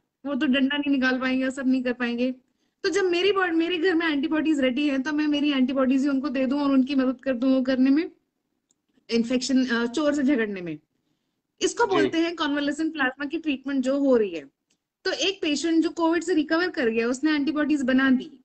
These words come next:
Speaker 1: अब वो antibodies को लेके हम एक दूसरे patient में डालते हैं जो कोविड, जिसको अभी अभी हुआ है और जिसको ऐसा severe COVID हुआ है कि उसको hospital में भर्ती करने की जरूरत पड़ गई,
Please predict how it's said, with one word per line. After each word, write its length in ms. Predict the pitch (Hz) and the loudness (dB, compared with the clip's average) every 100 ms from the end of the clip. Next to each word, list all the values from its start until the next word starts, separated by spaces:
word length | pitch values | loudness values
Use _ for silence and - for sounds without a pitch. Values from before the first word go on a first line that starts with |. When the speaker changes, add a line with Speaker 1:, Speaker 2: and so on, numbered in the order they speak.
| _ | _
Speaker 1:
अब 200 | 277 247 | -4 0
वो 120 | 330 | 2
antibodies 540 | 339 285 302 294 294 - | 2 0 0 0 -2 -2
को 100 | 302 | -2
लेके 340 | 269 254 302 | -2 -2 0
हम 240 | 285 302 | 0 0
एक 120 | 320 254 | 0 -2
दूसरे 260 | 294 359 | -2 -2
patient 340 | 359 294 285 269 | -2 -4 0 0
में 120 | 262 | 0
डालते 320 | 208 196 220 | -2 -2 -2
हैं 300 | 226 220 277 | -2 -4 -8
जो 240 | 233 240 294 | -10 -4 -4
कोविड, 400 | 294 294 294 254 | -2 0 2 0
जिसको 240 | 254 - | -2 -2
अभी 200 | 320 311 | -2 0
अभी 160 | 302 339 | 2 2
हुआ 280 | 302 269 269 | 2 0 0
है 280 | 254 320 - - | -2 -6 -12 -8
और 100 | 262 | -2
जिसको 500 | 254 254 330 370 370 _ _ _ _ _ _ | -2 -2 -2 -2 -4 _ _ _ _ _ _
ऐसा 220 | 277 320 | -4 0
severe 380 | 403 370 320 339 | 0 2 2 0
COVID 300 | 330 320 320 | 0 2 2
हुआ 80 | 311 | 2
है 100 | 320 | -2
कि 100 | 339 | -4
उसको 240 | 320 - | -8 -2
hospital 320 | 311 294 320 302 | -2 -2 -4 -2
में 120 | 302 | 0
भर्ती 260 | 294 285 | 0 -2
करने 260 | 269 262 254 | 0 2 2
की 60 | 269 | 0
जरूरत 320 | 240 269 254 | -2 -2 -2
पड़ 140 | 269 | -4
गई, 240 | 202 160 | -2 -6